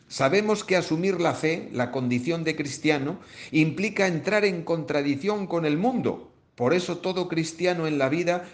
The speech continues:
se encuentra llamado a tomar decisiones dolorosas,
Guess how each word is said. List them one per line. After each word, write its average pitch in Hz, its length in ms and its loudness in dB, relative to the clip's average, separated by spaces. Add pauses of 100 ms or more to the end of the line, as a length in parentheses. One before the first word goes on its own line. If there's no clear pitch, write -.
se - 160 -6
encuentra 143 540 -2
llamado 139 440 2
a 135 120 0
tomar 156 360 -2
decisiones 156 680 -4
dolorosas, 123 680 0